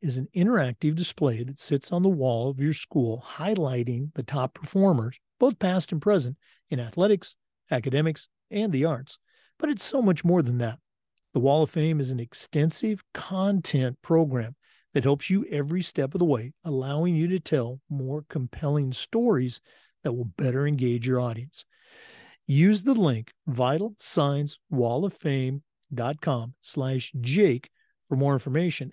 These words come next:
and to get five percent off your Wall of Fame purchase.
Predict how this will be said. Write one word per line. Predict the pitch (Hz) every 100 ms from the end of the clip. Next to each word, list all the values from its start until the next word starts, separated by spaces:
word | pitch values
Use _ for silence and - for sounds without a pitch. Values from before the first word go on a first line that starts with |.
| -
and | 208 277 294 247
to | - 156
get | 135 151 175
five | - 139 147
percent | - 143 - 147 160
off | 190 147 _ _ _ -
your | 139 135
Wall | 120 117
of | 120
Fame | - 123 120
purchase. | - 127 120 110